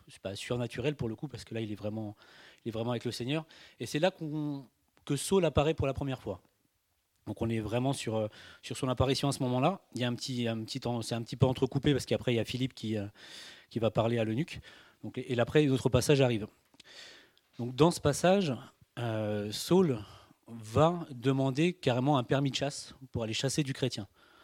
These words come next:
C'est ce qu'il va faire, parce que du coup, suite à la lapidation d'Étienne, tous les croyants vont partir, ils vont, ils vont avoir peur, et du coup, ils vont partir, euh, se réfugier à droite à gauche, mais tout en propageant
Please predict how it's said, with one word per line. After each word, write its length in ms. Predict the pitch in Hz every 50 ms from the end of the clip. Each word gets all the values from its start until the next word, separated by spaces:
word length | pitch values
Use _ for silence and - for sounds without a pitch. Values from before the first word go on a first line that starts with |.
| - _ _ -
C'est 120 | - 104
ce 40 | -
qu'il 120 | - 123
va 100 | 117 113
faire, 240 | - - 147 156 156
parce 180 | - 135 113 -
que 80 | -
du 120 | 123 117 -
coup, 160 | - 143 131
suite 260 | - - 160 160 -
à 60 | 139
la 100 | 127 127
lapidation 560 | 127 127 123 - - 131 127 127 - - 147
d'Étienne, 460 | 135 120 113 - - 151 170 180 175 170 - - - - - - - _ _ _ _ _ _ _
tous 160 | - - 165 165
les 120 | 147 143
croyants 380 | - - 147 135 135 147 156 165
vont 140 | 143 135
partir, 500 | 127 - 131 - - - - 160 170 170
ils 120 | 151 135 120
vont, 240 | 120 123 120 120 120
ils 100 | 120 117
vont 80 | 120
avoir 220 | 117 117 113 107 -
peur, 260 | - 151 151 156 139
et 60 | 131
du 100 | 117 110
coup, 140 | - - 139
ils 40 | 120
vont 80 | 117
partir, 380 | 107 - 110 - - - 143 131
euh, 240 | 123 113 110 110 107
se 140 | - -
réfugier 420 | 123 117 110 - - 117 107 123 127
à 40 | 120
droite 200 | 110 113 - -
à 60 | 113
gauche, 240 | 123 151 170 - - - - - _ _
mais 280 | - 110 131 143 135 - _ _ _ _ _ _ _ _ _ _ _ _ _
tout 240 | - 135 143 131 127
en 480 | 113 113 107 104 104 98 95 90 92 95 _ _ _ _ _ _
propageant 600 | - - 139 123 - 113 113 - 135 139 147 147